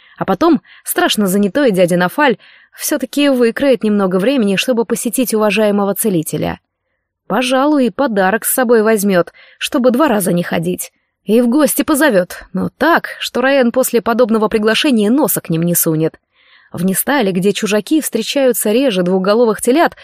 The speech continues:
это еще как умеют. И Фарис будет стоять за спиной дядюшки, не смея сказать лишнего слова о том, что касается только их двоих. А как же таинственный стрелок,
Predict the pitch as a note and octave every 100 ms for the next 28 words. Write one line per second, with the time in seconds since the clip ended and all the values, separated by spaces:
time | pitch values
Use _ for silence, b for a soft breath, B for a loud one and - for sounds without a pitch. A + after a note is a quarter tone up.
0 | B B B A3 - A#3 A#3 - C4 -
1 | G3 F#3+ - A#3 F#3+ D3+ - - - _
2 | _ _ - - D4 F#4 C#4 A3+ A#3+ A3+
3 | - B3+ E4+ G3+ F#3+ - A#3+ A#3+ F#3+ C#4+
4 | G#3+ - G3 G3+ - D4+ D4 - A#3+ C4+
5 | C4 B3+ C#4+ C4+ - A3+ G#3 G#3 B B
6 | B F#3+ - C4+ - G3 G#3 - A#3+ A3+
7 | - A#3+ A3 C4 - G#3+ E3+ E3 G3+ -
8 | - - _ _ _ _ _ _ F3+ -
9 | A3+ G3 G3 A3 A#3+ - G3+ F#3+ - E3+
10 | E3+ A#3+